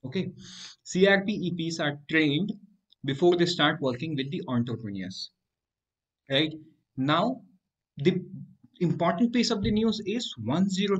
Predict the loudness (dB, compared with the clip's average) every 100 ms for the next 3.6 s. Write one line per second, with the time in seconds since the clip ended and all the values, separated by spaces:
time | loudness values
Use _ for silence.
0 | -2 -6 -6 _ _ -6 -2 -2 -2 -2
1 | 0 -2 -4 -2 -4 -2 -4 -4 -6 -6
2 | -6 -6 -8 -6 -4 -4 -4 -4 -4 -2
3 | -2 0 0 0 -6 -14